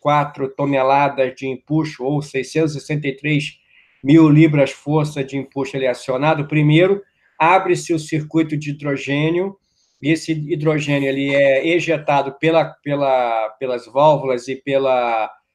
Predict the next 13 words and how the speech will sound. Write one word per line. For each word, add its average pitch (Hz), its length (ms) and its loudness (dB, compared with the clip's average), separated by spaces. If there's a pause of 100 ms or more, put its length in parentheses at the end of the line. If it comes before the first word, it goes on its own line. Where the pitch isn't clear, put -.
(200)
pelo, 127 280 -2 (120)
pelo 135 180 -6
chuveiro 160 720 2
que 139 100 -6
a - 20 -2
gente 131 220 -8
tem 135 300 -4
dentro 147 540 -2 (360)
do, 135 720 -2
do 135 100 0
envelope 135 540 0
do 139 100 -4
motor, 151 640 0